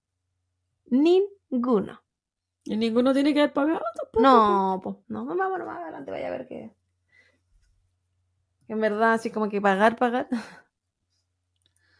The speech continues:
Speaker 2: La impunidad. Piensa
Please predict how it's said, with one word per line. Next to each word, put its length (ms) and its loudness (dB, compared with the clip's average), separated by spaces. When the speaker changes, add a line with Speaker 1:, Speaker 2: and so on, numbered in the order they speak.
Speaker 2:
La 80 0
impunidad. 520 0
Piensa 800 -20